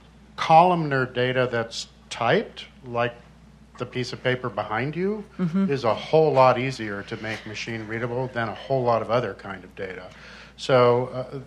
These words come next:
Speaker 1: there's definitely hope on, on that front if, if you can engage with the right people. And, and I would suggest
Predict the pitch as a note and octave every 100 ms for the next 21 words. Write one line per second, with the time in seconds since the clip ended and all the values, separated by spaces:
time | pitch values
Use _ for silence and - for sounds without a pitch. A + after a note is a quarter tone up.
0 | C3 D3 E3 - C3+ - E3+ C#3+ C3 A2
1 | A#2 E3 - E3 E3 D#3+ C3+ C#3+ D3 C#3+
2 | B2 C#3 C#3+ D#3+ B2 A#2+ - C3 A#2+ -
3 | A#2+ - A2 A2 G#2+ A2+ A2+ - A2 A2
4 | G#2+ A2 - D3+ B2+ G#2 A2 A2 A2 A2+
5 | A2+ A2 A2+ A2+ - G#2+ D3+ A#2 A2 -